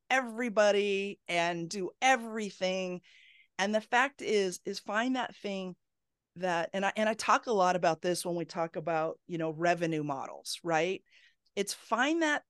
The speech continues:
that thing that you do so well that people need, that you love doing,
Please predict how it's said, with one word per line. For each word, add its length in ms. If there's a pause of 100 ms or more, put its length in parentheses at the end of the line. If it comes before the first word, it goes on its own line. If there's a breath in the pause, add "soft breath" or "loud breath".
that 180 (300)
thing 420
that 180
you 260
do 260
so 640
well 540 (840)
that 220
people 400
need, 720 (600)
that 120
you 160
love 800
doing, 720